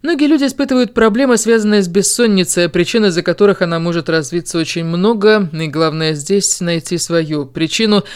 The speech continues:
понять, почему именно у вас развивается бессонница, а уж потом дело за малым. В книге представлены различные средства нормализации сна, и психотерапевтические, и лекарственные. Ранее книга выходила под названием "Средства от бессонницы".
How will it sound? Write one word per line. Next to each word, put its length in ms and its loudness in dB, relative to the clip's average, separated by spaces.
понять, 300 0
почему 320 0
именно 240 2
у 80 4
вас 340 0
развивается 640 0
бессонница, 1040 -2
а 140 -4
уж 100 -8
потом 320 -6
дело 220 -2
за 140 -6
малым. 360 -2
В 60 -20
книге 260 0
представлены 560 0
различные 560 -2
средства 420 -4
нормализации 760 -2
сна, 400 -2
и 260 -2
психотерапевтические, 1040 -4
и 40 -4
лекарственные. 800 0
Ранее 360 0
книга 260 0
выходила 400 0
под 160 -6
названием 480 0
"Средства 540 -4
от 60 -4
бессонницы". 840 -2